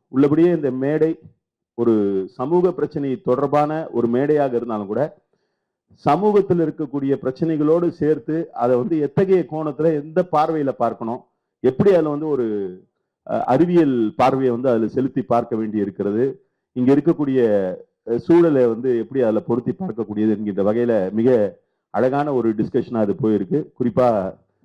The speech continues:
தோழர் மதிவதனி அவர்கள் பேசிய கருத்துக்கள், அவங்க வெளிப்படுத்தின பார்வை, அதுல வந்து அவங்க வந்து ஒரு, அ, பெரியாரிஸ்ட் என்கின்ற அந்த நிலையிலிருந்து வெளிப்படுத்திய பார்வை, தனிப்பட்ட முறையில ஒரு பெண்ணாக இருந்து அவருக்கு இருக்கக்கூடிய பார்வை, இது எல்லாமே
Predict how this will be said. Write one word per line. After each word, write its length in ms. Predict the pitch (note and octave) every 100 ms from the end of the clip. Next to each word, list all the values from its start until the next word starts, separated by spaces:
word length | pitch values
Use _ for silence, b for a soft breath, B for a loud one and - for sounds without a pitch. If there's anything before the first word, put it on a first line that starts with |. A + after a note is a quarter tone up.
| _
தோழர் 280 | A2+ A2 G#2
மதிவதனி 480 | G#2+ D3+ C#3+ B2+ A#2
அவர்கள் 280 | G#2+ G#2
பேசிய 340 | G2+ A#2+ B2+ A2
கருத்துக்கள், 640 | A2+ A2+ - G2 B2+ - _ _ _ _
அவங்க 360 | - A#2 A#2+ B2
வெளிப்படுத்தின 440 | D3 C#3+ C3 A2+ G2
பார்வை, 400 | A#2 A#2+ B2+ C#3+
அதுல 220 | - B2
வந்து 200 | A#2+ B2+
அவங்க 180 | D#3 B2
வந்து 180 | B2 D3
ஒரு, 500 | C3 A2+ G#2 F#2 F#2 - _ _ -
அ, 180 | G#2+ G#2 -
பெரியாரிஸ்ட் 540 | C3+ D#3 F3 D#3+ D3
என்கின்ற 400 | D3+ C#3+ C3+ B2+
அந்த 240 | A2+ C#3+
நிலையிலிருந்து 480 | E3 E3+ F3 E3 D3+
வெளிப்படுத்திய 440 | C3+ C3+ B2 - A#2
பார்வை, 460 | A2+ A2+ A2+ C3+ -
தனிப்பட்ட 420 | C#3 D#3 E3+ D#3+
முறையில 360 | D#3 D#3+ D#3+
ஒரு 140 | D3 B2+
பெண்ணாக 460 | C#3+ D3+ E3 D#3+
இருந்து 300 | C#3+ C#3+ D3+
அவருக்கு 360 | C#3+ B2+ B2+ B2
இருக்கக்கூடிய 380 | A#2+ C#3+ C3 A#2
பார்வை, 480 | A2+ A#2+ B2 A#2+ B2+
இது 160 | B2 A#2+
எல்லாமே 500 | B2+ D#3 E3 F3+